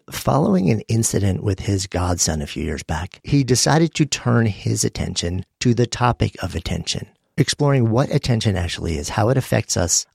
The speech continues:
our mental and physical health, our relationships, careers, and lives,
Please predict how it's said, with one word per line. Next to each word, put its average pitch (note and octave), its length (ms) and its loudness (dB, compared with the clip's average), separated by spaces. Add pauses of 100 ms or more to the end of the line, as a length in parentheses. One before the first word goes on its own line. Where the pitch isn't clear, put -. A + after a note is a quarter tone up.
our G#2+ 100 2
mental A2+ 420 2
and F#2 240 -6
physical A2 380 -2
health, - 240 -8
our F#2 80 -4
relationships, G2 680 0
careers, G2 640 0
and F2 200 -4
lives, F2+ 480 -2